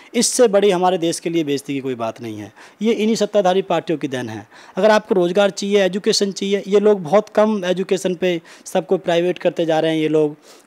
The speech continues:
प्राइवेट करने का मतलब ये है कि हमसे काम तो लेंगे ये नौजवानों से पचास हज़ार का,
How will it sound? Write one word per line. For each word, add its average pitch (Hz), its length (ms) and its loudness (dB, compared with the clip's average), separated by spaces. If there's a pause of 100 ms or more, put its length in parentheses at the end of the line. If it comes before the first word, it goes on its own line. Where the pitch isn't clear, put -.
प्राइवेट 233 320 4
करने 247 260 2
का 247 100 4
मतलब 226 300 0
ये 214 200 2
है 202 160 6
कि 202 140 -2
हमसे 196 260 0
काम 185 300 -2
तो 208 120 -2
लेंगे 196 300 0
ये 202 120 2
नौजवानों 185 520 0
से 196 300 -2 (320)
पचास 202 360 2
हज़ार 220 240 4
का, 233 200 4